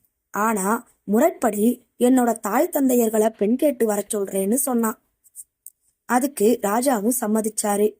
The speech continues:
இளவரசர்கள் ரெண்டு பேரும் தன்னோட சொந்த அரண்மனைக்கு போனாங்க. தன்னுடைய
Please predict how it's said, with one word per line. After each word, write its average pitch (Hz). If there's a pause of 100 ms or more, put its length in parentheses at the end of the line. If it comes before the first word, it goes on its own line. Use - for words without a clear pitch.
(760)
இளவரசர்கள் 269
ரெண்டு 196
பேரும் 190 (240)
தன்னோட 269
சொந்த 240
அரண்மனைக்கு 226
போனாங்க. 214 (1200)
தன்னுடைய 294